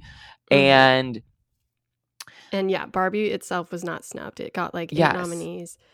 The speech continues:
Speaker 2: And I,
Speaker 1: including American Ferrera
Speaker 2: I
Speaker 1: and
Speaker 2: think the crazy thing is that they're like, "Well, they gave it to Ken and not to Barbie."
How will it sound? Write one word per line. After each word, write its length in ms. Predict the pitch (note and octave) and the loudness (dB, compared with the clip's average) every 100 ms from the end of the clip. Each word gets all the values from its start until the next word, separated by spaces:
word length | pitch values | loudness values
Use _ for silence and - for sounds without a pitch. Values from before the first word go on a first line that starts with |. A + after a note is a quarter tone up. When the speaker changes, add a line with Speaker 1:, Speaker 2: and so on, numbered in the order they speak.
| _ - _ - | _ -20 _ 6
Speaker 2:
And 260 | G#3+ A#3 E3 | 6 8 6
I, 100 | A3+ | 4
Speaker 1:
including 280 | C4+ D#3+ D#3 | 4 -2 -10
American 340 | D#3 D#3 - | -10 -12 -14
Ferrera 300 | - - - F#3+ | -16 -14 -2 2
Speaker 2:
I 60 | |
Speaker 1:
and 100 | A#3+ | 2
Speaker 2:
think 180 | - C4+ | 0 -4
the 80 | - | -4
crazy 560 | - - E3 D3+ D#3 G3 | -4 0 2 2 0 -6
thing 420 | - A3 A3+ A3 | 0 0 0 -4
is 180 | E3+ D#3+ | -2 -2
that 140 | D#3 D#3 | -4 0
they're 140 | D#3 | 2
like, 180 | C3 - | 2 4
"Well, 280 | G2 G2+ _ | 4 4 _
they 200 | G#2 A2+ | 2 2
gave 260 | F2 A#2 C#3+ | 4 2 2
it 100 | - | -6
to 80 | |
Ken 380 | - A3 G3 D#3 | -2 2 4 4
and 120 | C3 | 0
not 220 | A#2 A#2 - | 4 4 4
to 60 | |
Barbie." 500 | E3 F#3 F3+ C#3 C3 | 4 6 6 6 -2